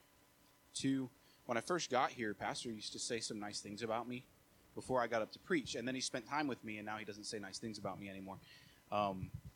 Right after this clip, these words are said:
I guess because there's nothing nice to say <laughs> after he's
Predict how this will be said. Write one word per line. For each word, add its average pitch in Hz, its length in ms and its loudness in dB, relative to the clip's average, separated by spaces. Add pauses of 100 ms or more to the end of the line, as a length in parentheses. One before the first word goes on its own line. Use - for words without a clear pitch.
(760)
I 113 60 2
guess 120 160 2
because 120 260 0
there's 110 140 -4
nothing 110 340 -4 (100)
nice 110 220 0
to 117 60 -6
say 135 320 6
<laughs> 127 100 2
after - 200 0
he's - 340 4